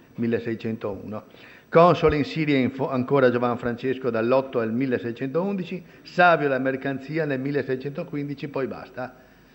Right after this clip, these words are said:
Non fa più ca-, non, non si occupa più di ni-, niente, morirà anche giovane poi. Dopo il ritorno dalla Siria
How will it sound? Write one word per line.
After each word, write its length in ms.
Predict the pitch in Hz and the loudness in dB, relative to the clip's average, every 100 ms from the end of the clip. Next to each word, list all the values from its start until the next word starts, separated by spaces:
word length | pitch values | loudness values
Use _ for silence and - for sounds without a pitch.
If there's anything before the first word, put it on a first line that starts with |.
| _ | _
Non 160 | 151 127 | -8 -4
fa 160 | 139 | -4
più 120 | 135 135 | -4 -6
ca-, 220 | 135 123 | -4 -4
non, 420 | 127 123 120 120 | -4 -4 -6 -6
non 180 | 123 120 | -2 -2
si 100 | 131 | 0
occupa 240 | 127 127 | -2 -2
più 120 | - 131 | -4 -2
di 120 | 120 | -2
ni-, 240 | 107 95 | -4 -6
niente, 320 | 107 104 104 | -6 -6 -2
morirà 340 | 127 135 127 123 | 0 2 2 0
anche 240 | 131 120 | -2 -4
giovane 360 | 117 104 95 98 | -6 -6 -8 -14
poi. 260 | - 98 - - - - - - - - - - _ _ _ _ _ | -14 -16 -18 -20 -20 -20 -20 -20 -20 -20 -20 -20 _ _ _ _ _
Dopo 300 | 160 180 165 | 2 4 4
il 80 | 151 | 0
ritorno 840 | 131 143 143 131 120 110 101 - - | 2 2 2 2 2 0 -4 -12 -8
dalla 320 | 117 117 120 | -2 0 0
Siria 800 | - 110 101 104 113 123 - | -2 -8 -4 0 0 -2 -8